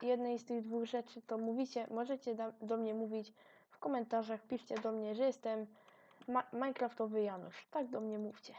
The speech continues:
Jeśli oczywiście, chyba że wygram tą arenkę, chociaż to jest bardzo, bardzo mało prawdopodobne. Zaraz ktoś mnie zaatakuje.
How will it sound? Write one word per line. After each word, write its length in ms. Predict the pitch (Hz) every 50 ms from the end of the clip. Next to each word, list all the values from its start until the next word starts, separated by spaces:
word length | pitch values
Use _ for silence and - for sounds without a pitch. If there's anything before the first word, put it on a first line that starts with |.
| - - - _ _ _ _ _ _ _ _ _ _ _ _ _ _ _
Jeśli 240 | 277 - - 262 254
oczywiście, 600 | 233 - - 247 240 233 233 - - 233 233 226 - - _ _ _ - - - - _ _ _ _ _ _ _ _ _ _ _ _ _ _ - - - -
chyba 280 | - - 226 220 220 214
że 160 | 214 220 220
wygram 400 | 220 226 226 220 220 220 220 214
tą 160 | - 226 220
arenkę, 460 | - 220 226 240 233 226 220 - 214 214
chociaż 260 | 208 214 214 214 -
to 100 | - 220
jest 200 | 214 208 - -
bardzo, 300 | - 214 214 214 214 214 214 226 226 - - - -
bardzo 800 | 220 214 214 220 214 208 214 214 208 208 208 208 208 202 208 202 - _ - - - - - - - _ -
mało 220 | 220 220 220 214 208
prawdopodobne. 1080 | 214 226 220 208 208 208 214 214 - 214 208 208 208 202 202 208 208 214 233 262 277 - - - - _ _ - _ _ _ _ _ _ _ _ _ _ _ - _ _ _ _ _ _ - _ _ _ _ _ _ _ _ _ _ _ _ _ _ _ _ _ - _ _ _ _ _ _ _ _ _ _ _ _ _ _ _ _ _ _ _ _ _ _ - - _ _ _ -
Zaraz 260 | 226 226 220 220 214
ktoś 220 | 220 - 226 214 226
mnie 140 | 220 220 214
zaatakuje. 800 | 220 214 208 208 214 208 208 - - 233 247 254 262 277 285